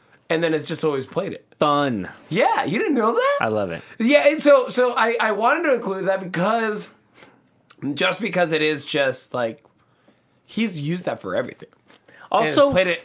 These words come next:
Speaker 1: everywhere.
Speaker 2: his tone is really unique.
Speaker 1: <laughs> Really fucking good.
Speaker 2: Yeah, yeah. His, his tone is very cool. That's very fun.
Speaker 1: Yeah.
Speaker 2: Brian May's custom-built guitar.
Speaker 1: Yeah, I think he, it's got three different w-, uh, names for it, but Red Special is the one that I like.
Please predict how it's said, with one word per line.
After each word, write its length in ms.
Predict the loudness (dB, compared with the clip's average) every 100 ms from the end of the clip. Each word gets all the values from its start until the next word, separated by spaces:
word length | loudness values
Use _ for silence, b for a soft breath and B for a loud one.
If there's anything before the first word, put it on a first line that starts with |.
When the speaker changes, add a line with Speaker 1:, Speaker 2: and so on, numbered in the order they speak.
| _
Speaker 1:
everywhere. 460 | -2 -2 -2 -6 -10 -4
Speaker 2:
his 260 | -4 -4 -12
tone 480 | -8 -2 0 0 -2
is 260 | -2 -2
really 720 | -4 -4 -4 -2 -2 -2 -4 -6
unique. 400 | -6 -4 -4 -2
Speaker 1:
<laughs> 40 |
Really 160 | -4 -4
fucking 500 | -8 -6 -6 -6 -10
good. 360 | -8 -10 -10 -16 B B _ -4
Speaker 2:
Yeah, 200 | -2 -2
yeah. 200 | -4 -4
His, 380 | -4 -4 -6 -4
his 240 | -4 -4
tone 280 | -2 0 0
is 100 | -2
very 260 | -2 -2 -2
cool. 380 | -4 -4 -4 -4
That's 260 | -4 -4
very 240 | -2 -2 -2
fun. 420 | -4 -4 -4 -8 _ _ -10
Speaker 1:
Yeah. 160 | -10 -10 _ _
Speaker 2:
Brian 380 | -2 0 0 -2
May's 520 | -2 -2 -2 -4 -8 -12
custom-built 760 | -4 -2 -2 -4 -2 -2 -2 -6
guitar. 380 | -8 -4 -2
Speaker 1:
Yeah, 60 | -2
I 40 |
think 360 | -4 -4 -4 -4
he, 160 | -2 -4
it's 240 | -6 -8
got 240 | -4 -2 -4
three 320 | -4 -4 -2
different 340 | -4 -6 -6
w-, 200 | -4 -2
uh, 100 | -2
names 440 | -2 -2 -2 -4 -8
for 260 | -4 -4 -2
it, 100 | -4
but 120 | -2
Red 240 | 0 -2
Special 540 | -4 -4 -4 -2 -6 -6
is 240 | -8 -8
the 80 | -6
one 160 | -4
that 100 | -4
I 80 | -6
like. 240 | -8 -12